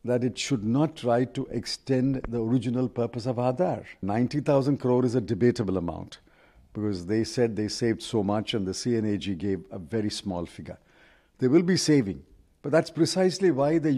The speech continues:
U P A government introduced Aadhaar, in order that benefits and subsidies reach the people without leakage, without pilferage, without duplication. We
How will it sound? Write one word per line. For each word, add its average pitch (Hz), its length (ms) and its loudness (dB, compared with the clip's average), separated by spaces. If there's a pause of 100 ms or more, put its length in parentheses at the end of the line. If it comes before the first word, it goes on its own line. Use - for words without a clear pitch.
U - 20 0
P 156 220 2
A 143 160 0
government 143 400 0
introduced 151 560 0
Aadhaar, 107 340 -2 (560)
in 117 160 -2
order 135 420 2
that 135 380 0
benefits 139 540 -2 (440)
and 110 240 -6
subsidies 127 640 0 (400)
reach - 280 -4
the 120 220 -4
people 123 400 -4 (840)
without 117 480 -2
leakage, 127 520 -2
without 113 400 -4
pilferage, 120 580 -4
without 113 440 -6
duplication. 120 680 -8 (420)
We 113 220 -2